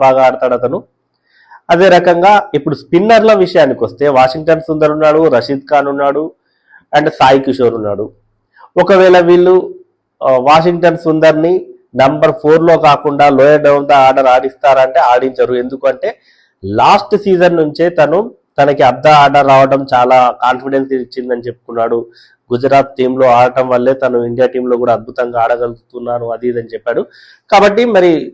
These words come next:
తననైతే ఆ పొజిషన్ లోనే కంటిన్యూ చేస్తారు. అది కలిసి వచ్చింది కూడా వాళ్ళకు కొంత. చూడాలి మరి ఈసారి గుజరాత్ టీం ప్లేయింగ్ ఎలెవెన్ అయితే ఇలానే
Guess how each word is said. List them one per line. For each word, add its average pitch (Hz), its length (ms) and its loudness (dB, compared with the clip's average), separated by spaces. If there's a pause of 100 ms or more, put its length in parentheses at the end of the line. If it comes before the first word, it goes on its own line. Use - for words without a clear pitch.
తననైతే 156 400 2 (100)
ఆ 143 40 4 (100)
పొజిషన్ 147 380 -2
లోనే 135 220 0
కంటిన్యూ 135 340 -4
చేస్తారు. 147 300 -2
అది 123 140 -2
కలిసి 120 220 -2
వచ్చింది 135 280 -6
కూడా 127 140 0
వాళ్ళకు 117 300 -4
కొంత. 110 160 -10 (920)
చూడాలి 185 340 4
మరి 123 120 0 (140)
ఈసారి 156 420 2 (220)
గుజరాత్ 151 500 2 (180)
టీం 139 160 -2 (180)
ప్లేయింగ్ 139 340 -2
ఎలెవెన్ 135 240 2
అయితే 131 220 -2
ఇలానే 135 260 2